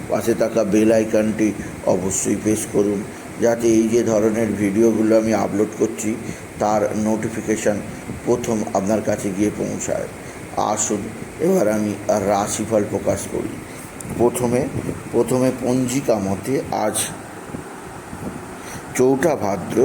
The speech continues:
একুশে আগস্ট বুধবার, সূর্যোদয় পাঁচটা আঠেরো, সূর্যাস্ত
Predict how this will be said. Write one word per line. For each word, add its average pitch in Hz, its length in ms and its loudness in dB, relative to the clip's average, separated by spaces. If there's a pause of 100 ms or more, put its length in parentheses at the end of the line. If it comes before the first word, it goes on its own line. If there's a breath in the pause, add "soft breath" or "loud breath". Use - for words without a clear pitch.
(140)
একুশে 127 400 2 (160)
আগস্ট 101 300 2
বুধবার, 101 520 2 (1300)
সূর্যোদয় 123 600 2
পাঁচটা 104 340 2 (100)
আঠেরো, 107 360 2 (1400 loud breath)
সূর্যাস্ত 123 460 2